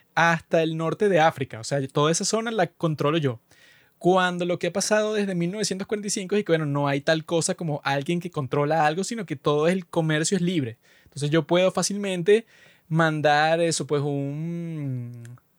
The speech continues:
una cantidad increíble de productos desde China hasta Venezuela en un container y en un barco que lleva como diez mil containers distintos sobre él. Bueno, lo puedo llevar sin un costo muy grande y todo eso. O sea, que eso es lo que llamaron la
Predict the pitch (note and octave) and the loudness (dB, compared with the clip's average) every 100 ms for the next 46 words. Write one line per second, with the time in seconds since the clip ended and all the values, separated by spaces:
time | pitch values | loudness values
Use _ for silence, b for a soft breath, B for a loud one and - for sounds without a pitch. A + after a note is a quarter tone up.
0 | _ - D#3 E3+ G3+ F3 D#3 E3 F3+ G3+ | _ 0 2 4 2 4 4 2 4 4
1 | G3+ G#3+ A3 G#3+ G3 E3+ F3+ E3+ E3 D3 | 4 2 2 2 2 2 2 0 0 0
2 | C#3+ C#3+ - G#3+ G#3+ F#3 F3 - E3+ D#3 | 0 0 -2 -2 -2 -2 -4 0 2 2
3 | D#3 D#3 A#3 A3 F3 G#3 A#3 F3 D#3+ D#3 | 2 2 4 6 4 0 -2 -2 -2 0
4 | F#3 F3 F#3 F#3 G#3 A#3 G3+ D#3+ D#3+ E3+ | -4 0 0 0 -2 -2 0 0 2 4
5 | E3 F3 G#3 E3+ D3+ E3+ F#3+ F3 D3+ D3+ | 4 4 0 2 0 0 0 -2 0 0
6 | D3 C#3+ F#3 F3+ F#3 F3+ F#3 F#3+ D#3+ - | -2 -4 -4 -2 0 -2 -2 -2 -4 -2
7 | D#3 F#3+ F3+ G3 E3+ D3 D3 A3 C4 D#3 | -4 -4 -2 2 2 4 2 -2 -4 -2
8 | D3 D3 C#3+ C#3+ E3 F#3+ F3+ C#3+ D3 D3 | -2 0 0 0 2 0 -2 0 0 0
9 | D3 F#3 F3 E3 F3+ - F3+ F3 F3 F#3 | 0 -2 -4 -2 -2 -2 -6 -4 0 2
10 | D#3+ F#3+ E3+ E3 F#3 E3+ E3 D3 C#3+ D3+ | 2 -2 0 0 0 0 -2 -2 -2 -2
11 | D3 - D#3+ F3+ F3 D#3+ D3+ D3 C#3 C#3 | -2 -2 -2 -2 0 0 0 0 -2 -4
12 | C3+ D3 C#3+ C#3 D#3+ F#3 F3 D#3 C#3 | -4 -4 -2 -4 -2 2 4 2 -2